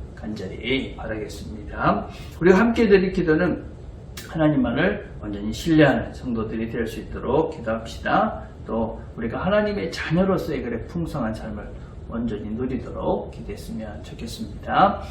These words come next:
기도하겠습니다. 하나님 아버지, 감사합니다. 오늘도 우리가 함께 말씀을 나눴습니다.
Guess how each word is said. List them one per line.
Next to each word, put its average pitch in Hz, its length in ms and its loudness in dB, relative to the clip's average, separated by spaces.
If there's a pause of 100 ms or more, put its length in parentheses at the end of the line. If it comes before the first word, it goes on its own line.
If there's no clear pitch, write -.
(200)
기도하겠습니다. - 640 0 (1080)
하나님 180 260 10
아버지, 175 300 8
감사합니다. 131 960 4
오늘도 113 240 -4
우리가 113 220 -6
함께 117 480 -2
말씀을 113 480 -2
나눴습니다. 117 760 -4